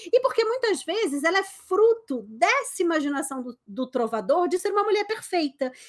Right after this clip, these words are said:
E aí eu tenho aproximação quase que com a própria figura de Maria. São mulheres extremamente valorosas, extremamente belas, e aqui entra um, um, um, começa a entrar, na verdade, um,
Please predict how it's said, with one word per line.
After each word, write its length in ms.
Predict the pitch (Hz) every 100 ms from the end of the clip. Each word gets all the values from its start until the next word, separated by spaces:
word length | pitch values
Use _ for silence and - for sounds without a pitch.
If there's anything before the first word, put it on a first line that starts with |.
| -
E 80 | 349
aí 140 | 370
eu 140 | 427 453
tenho 180 | 403
aproximação 760 | 370 359 381 330 320 - 339 -
quase 440 | - 381 392 285 311
que 140 | 285
com 140 | 311 349
a 60 |
própria 300 | 349 349 370
figura 280 | - 302 339
de 120 | 277
Maria. 520 | 339 370 320 277 262 - _ - -
São 220 | - 381
mulheres 380 | 370 330 311 294
extremamente 760 | 302 - 349 330 320 285 277
valorosas, 840 | 277 294 359 349 269 269 254 247 247
extremamente 760 | 285 320 302 294 262 254 -
belas, 680 | 254 208 240 240 240 233 226 - - -
e 80 | 311
aqui 400 | 370 - 359 311
entra 560 | 302 339 311 233 190 -
um, 160 | 262 262
um, 200 | 277 254 -
um, 220 | 254 240
começa 520 | - 294 294 330 - 277
a 20 |
entrar, 420 | 247 - 226 214
na 120 | 214
verdade, 600 | 190 208 226 285 254 202 196 - - -
um, 280 | 302 302